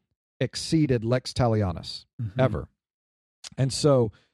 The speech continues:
Speaker 1: when the psalmist is praying, when the psalmist is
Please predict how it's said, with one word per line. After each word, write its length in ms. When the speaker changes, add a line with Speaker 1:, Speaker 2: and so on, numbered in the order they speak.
Speaker 1:
when 220
the 80
psalmist 680
is 180
praying, 600
when 140
the 80
psalmist 580
is 100